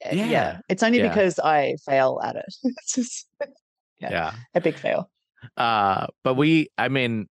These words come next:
Speaker 2: we played a lot, and we still, every once in a while, we'll have friends over, and we'll break, we'll break out the Wii, uh, Mario
Speaker 1: Mm-hmm.
Speaker 2: Kart, Mario Kart Wii, Wii, and we play a lot. I mean, we played a lot of Mario Kart Wii. Uh,
Speaker 1: Yeah.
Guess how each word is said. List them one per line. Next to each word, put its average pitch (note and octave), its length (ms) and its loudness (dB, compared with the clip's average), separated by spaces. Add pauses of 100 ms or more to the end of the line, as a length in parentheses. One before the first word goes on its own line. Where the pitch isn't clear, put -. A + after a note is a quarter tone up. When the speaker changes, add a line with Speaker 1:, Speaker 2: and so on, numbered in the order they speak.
Speaker 2:
we C3 140 2
played C3+ 240 0
a G2+ 40 2
lot, F2+ 300 0
and G#2 80 -8
we A2+ 80 -4
still, C#3 420 -4 (840)
every A3+ 180 2
once D#3+ 220 2
in A2 60 0
a G#2 40 2
while, F2+ 240 0
we'll F#2 80 -4
have F#2 160 -4
friends F2+ 280 -2
over, F2+ 240 0
and F2 120 -2
we'll E2+ 120 -4
break, E2+ 260 -2 (180)
we'll F2+ 120 0
break F2+ 260 -2
out E2+ 160 0
the E2 100 -2
Wii, F#2+ 440 -4 (160)
uh, G2+ 580 0 (880)
Mario A2 280 2
Speaker 1:
Mm-hmm. G2 140 -2
Speaker 2:
Kart, B2 220 -2
Mario F#2+ 200 0
Kart - 200 -4
Wii, F2+ 240 -2
Wii, A2 300 0
and F#2 100 0
we F2+ 80 2
play F2+ 200 -2
a D#2+ 80 -2
lot. D#2 520 -2
I F2+ 80 -6
mean, E2+ 140 -4
we E2+ 80 -4
played F2 240 -4
a D2 80 -10
lot D2 340 -6
of - 80 -8
Mario D#2 260 -8
Kart - 240 -8
Wii. - 280 -12 (520)
Uh, E2 480 0
Speaker 1:
Yeah. F#3 360 0